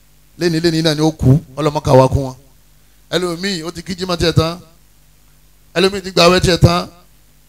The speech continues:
Ebola, Ebola ni ìjọ Saturday. Ẹlòmíì ń bẹ ilé ayé sìn, Saturday rẹ̀ sì ti tán. Eh,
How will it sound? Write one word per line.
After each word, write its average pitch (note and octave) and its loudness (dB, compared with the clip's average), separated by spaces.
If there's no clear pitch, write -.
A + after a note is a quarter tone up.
Ebola, F3+ 4
Ebola F#3+ 2
ni F3+ -6
ìjọ E3+ 2
Saturday. E3+ 2
Ẹlòmíì F#3+ 0
ń F#3+ -12
bẹ F3+ 0
ilé F#3 2
ayé F#3+ 8
sìn, D#3 2
Saturday F3 -2
rẹ̀ E3+ -2
sì D#3 4
ti D3 0
tán. E3+ -2
Eh, D3+ -6